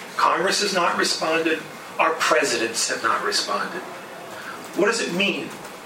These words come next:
in numbers? What does it mean in reality?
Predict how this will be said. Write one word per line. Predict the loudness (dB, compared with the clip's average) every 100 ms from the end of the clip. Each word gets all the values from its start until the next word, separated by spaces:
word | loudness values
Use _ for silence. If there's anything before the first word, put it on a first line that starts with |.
| -12 -6
in | -2 2
numbers? | 4 4 2 2 2 2
What | 2
does | 2
it | 2
mean | 2 2
in | 2
reality? | 4 4 4 2 0